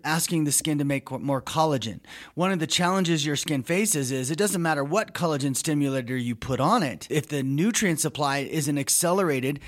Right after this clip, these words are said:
there's no way that the fibroblast, which is the cell that makes your collagen in your dermis, there's no way that fibroblast can make more collagen and elastin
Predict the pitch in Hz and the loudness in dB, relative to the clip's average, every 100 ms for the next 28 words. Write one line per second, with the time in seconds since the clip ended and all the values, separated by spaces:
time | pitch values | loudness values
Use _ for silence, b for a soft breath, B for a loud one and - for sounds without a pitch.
0 | B B 180 208 226 214 214 226 254 202 | B B -2 2 2 2 2 2 2 0
1 | 156 170 175 165 208 180 131 110 131 - | -2 -2 2 2 2 0 -2 -2 -2 -4
2 | 151 143 143 143 - 175 165 143 151 180 | -4 -2 -2 0 2 2 2 2 0 2
3 | 175 135 160 151 127 131 131 127 120 147 | 0 0 0 2 0 0 0 0 -2 0
4 | 190 151 127 - B B 185 226 254 208 | 2 0 -2 -6 B B -2 2 2 2
5 | 196 208 196 170 170 156 151 156 135 156 | 2 2 2 2 0 0 2 2 2 2
6 | 127 143 247 - 170 151 - 147 147 143 | 0 2 0 2 2 2 2 0 2 0
7 | 131 123 127 165 233 - 147 127 | 0 -2 0 2 2 0 0 0